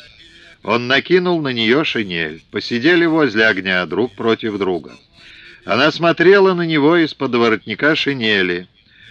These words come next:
Тот же лоб, широкие брови, смыкающиеся над переносием, тяжёлый подбородок. Всё в нём угловатое, могучее, грубое.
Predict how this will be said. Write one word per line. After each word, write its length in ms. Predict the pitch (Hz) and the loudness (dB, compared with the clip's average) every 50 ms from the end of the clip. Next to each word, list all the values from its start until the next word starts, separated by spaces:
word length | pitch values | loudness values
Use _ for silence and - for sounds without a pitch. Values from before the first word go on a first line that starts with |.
| - - _ _ - _ _ - | -20 -20 _ _ -20 _ _ -2
Тот 220 | - 139 160 160 | 0 2 2 2
же 140 | 139 127 170 | 0 0 0
лоб, 380 | 170 160 143 131 135 135 131 - | 2 2 4 2 2 0 -2 -4
широкие 640 | - - - 113 110 131 165 160 - 156 151 156 156 | -4 -2 0 2 2 2 2 0 0 0 0 0 0
брови, 640 | 127 110 107 117 123 120 110 113 120 120 110 92 | 0 2 2 2 4 2 2 2 0 -2 -4 -10
смыкающиеся 1160 | - - - 107 107 101 - 113 120 131 139 143 131 - - - 135 135 127 - - 131 127 127 | -14 -12 -6 -6 -6 -2 0 2 2 2 2 0 -2 -2 -4 -4 -4 -4 -4 -4 -4 -4 -4 -4
над 260 | 113 107 107 98 - | -4 -6 -8 -8 -6
переносием, 760 | 113 110 101 95 92 92 113 135 143 - - 127 131 131 131 | -4 -2 -2 -2 0 0 -2 -2 -2 -4 -6 -10 -10 -12 -12
тяжёлый 440 | - - 98 87 92 107 110 123 127 | -10 -8 -6 -2 0 0 0 0 -2
подбородок. 800 | 117 - 123 117 110 113 123 120 107 98 101 95 87 85 90 90 _ _ - _ _ _ _ _ - - - - - - - - - - _ _ - | -4 -6 -8 -6 -2 -2 0 0 2 2 0 -2 -2 -4 -8 -12 _ _ -20 _ _ _ _ _ -20 -20 -20 -20 -20 -20 -20 -20 -20 -20 _ _ -14
Всё 300 | - - - 165 185 185 | -6 0 4 4 4 4
в 80 | 160 156 | 2 2
нём 320 | 160 170 165 156 123 107 | 0 0 0 0 -2 -4
угловатое, 880 | - 110 117 107 104 107 104 101 110 135 151 160 151 - 143 131 117 107 | -4 -4 -2 0 2 0 2 2 2 2 2 2 0 -2 -2 0 0 0
могучее, 720 | 95 92 92 92 85 101 135 151 147 - - 135 131 127 | -2 -2 -6 -4 -2 -2 0 0 0 -2 -4 -4 -4 -4
грубое. 680 | 107 90 98 101 120 131 117 92 87 82 73 62 60 60 | -4 -4 -2 0 0 0 0 -2 -4 -6 -8 -10 -14 -20